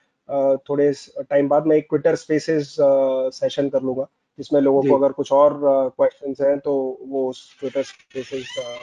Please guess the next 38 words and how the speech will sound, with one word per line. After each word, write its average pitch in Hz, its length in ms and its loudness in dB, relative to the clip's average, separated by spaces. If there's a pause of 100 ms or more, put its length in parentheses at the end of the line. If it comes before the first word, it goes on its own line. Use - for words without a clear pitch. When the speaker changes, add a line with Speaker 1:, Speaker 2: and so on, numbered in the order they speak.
(140)
Speaker 1:
सेशन - 340 -14
में 120 180 -14
पूछ 123 160 -18
सकते - 340 -20
हैं। 135 80 -16 (1000)
Speaker 2:
Fantastic, 113 720 -10
very 151 220 2
good। 131 180 -6
So 120 180 -14
that 143 100 0
Speaker 1:
I 165 100 6
Speaker 2:
would 190 120 8
be - 0 -
Speaker 1:
wish 139 140 6
all 131 100 6
Speaker 2:
very 175 120 6
Speaker 1:
the 165 100 -4
very 165 140 0
best, 165 360 4
uh, 156 100 2
to 165 140 -10
all 147 240 -6
my 139 160 -10
aspiring 143 580 -4 (1400)
I 156 80 6
was, 175 120 4
I 160 240 -2
was 170 100 4
just 165 220 0
wishing, 160 360 0
uh, 143 200 6
good 139 200 0
luck 139 120 2
to 139 120 -8
all 135 160 2
the 131 140 0
aspiring 127 400 -4
traders। 131 260 -2